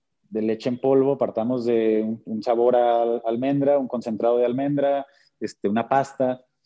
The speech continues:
Pero entonces entra la, la, la innovación y desarrollo y dice, "No, a ver, las reglas dicen que tenemos que partir de almendra y la almendra entera es más nutritiva que un polvo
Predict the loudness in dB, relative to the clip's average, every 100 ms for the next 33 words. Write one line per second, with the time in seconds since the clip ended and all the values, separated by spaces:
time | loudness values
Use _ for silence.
0 | _ _ _ _ _ _ _ _ _ 2
1 | 2 2 -2 -2 -2 0 0 0 -2 -6
2 | -6 -2 -2 0 -2 0 -2 0 2 2
3 | 2 0 0 0 0 -2 -2 0 2 0
4 | -2 -4 -4 -4 -4 -4 -4 -4 -2 0
5 | 2 0 -2 -4 -2 -2 -2 -10 -10 -2
6 | 0 0 -2 0 2 2 2 -2 -4 -2
7 | -4 -6 -4 0 0 0 -4 -4 -2 0
8 | -2 -6